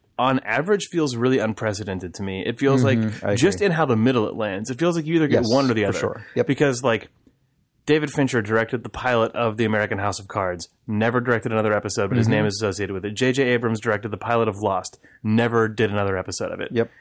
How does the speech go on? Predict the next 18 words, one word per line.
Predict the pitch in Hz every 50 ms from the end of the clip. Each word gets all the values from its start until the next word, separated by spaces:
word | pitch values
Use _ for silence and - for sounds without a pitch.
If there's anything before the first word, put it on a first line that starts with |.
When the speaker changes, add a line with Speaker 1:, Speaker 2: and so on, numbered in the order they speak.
| - - -
Speaker 1:
Martin | 131 127 127 127
Scorsese | 120 - 143 117 - - 120 113 107 101 107 104 104 104
directed | 101 113 107 101 98 95 - 117 107 104 104 120 -
Speaker 2:
And, |
Speaker 1:
the | 151 143 120 117 120 151
Speaker 2:
and, | 151 147 147
Speaker 1:
Boardwalk | - 151 156 147 143
Speaker 2:
and | 151
Speaker 1:
Empire, | 156 143 156 139
whatever, | 139 143 147 165
but | 170 175 156
Lynch | 170 220 285 294 269
just | - 208 - -
keeps | - 240 - -
coming | - - - 208 202 175
back. | 160 226 254 180 - - - - - - -
He | - 170 143
writes | 113 - 107 104 117 - - -